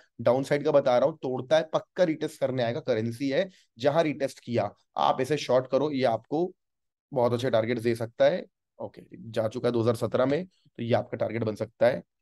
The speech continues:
ये वाला। तो I hope ये भी एक स्विंग ट्रेड आपको अच्छा लगा, जो वीकली पे तोड़ चुका है एक लेवल को। लास्ट गोल्ड, गोल्ड का एनालिसिस करते हैं।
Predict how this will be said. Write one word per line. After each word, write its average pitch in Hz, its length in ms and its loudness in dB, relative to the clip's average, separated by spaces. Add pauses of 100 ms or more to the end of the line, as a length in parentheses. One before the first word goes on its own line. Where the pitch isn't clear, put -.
(160)
ये 104 200 -4
वाला। 95 220 -4
तो - 540 -14
I 117 120 2
hope 139 320 2 (560)
ये 120 540 0
भी 117 200 -4 (180)
एक 123 160 -2
स्विंग 117 340 -2
ट्रेड 120 340 0 (300)
आपको 110 260 0
अच्छा 113 260 0
लगा, 135 280 2 (280)
जो 117 80 -2
वीकली 113 340 -2
पे 131 160 -2 (260)
तोड़ 113 180 0
चुका 113 200 -4
है 104 80 0
एक 98 60 -8
लेवल 98 220 -4
को। 110 200 -6 (300)
लास्ट 120 320 2
गोल्ड, 131 400 4 (1200)
गोल्ड 110 320 -4
का 120 60 -4
एनालिसिस 113 260 -4
करते 110 340 -4
हैं। 131 140 0